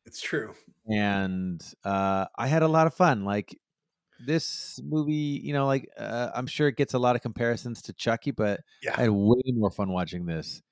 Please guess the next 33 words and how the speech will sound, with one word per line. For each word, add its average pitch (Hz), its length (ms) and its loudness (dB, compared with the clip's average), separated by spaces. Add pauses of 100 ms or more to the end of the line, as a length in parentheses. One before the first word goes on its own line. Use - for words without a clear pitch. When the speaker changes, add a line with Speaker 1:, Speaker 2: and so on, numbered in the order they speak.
(520)
Speaker 2:
uh, 87 380 -2
than 92 200 -4
any 120 240 2
of 95 80 2
the 90 80 -2
Child's 90 380 -4
Play 85 220 -4
movies. 80 420 -6
I 110 100 -2
have 127 260 4
not, 139 380 4
yes, 120 280 -2
I 113 60 0
have 104 180 0
not 107 300 -2
seen 110 180 -2
the 98 80 0
new 101 260 -2
Chucky, 117 600 -2 (560)
where 95 680 6 (1000)
it 107 200 -2
pretty 110 200 0
much 104 200 0
is 95 220 -2
this 85 160 -2
story. - 360 -8
Like, 101 180 -4
the, 117 220 2
there's 120 180 4
a 120 60 2
new 156 180 4
Chucky 131 340 0
movie 92 500 -2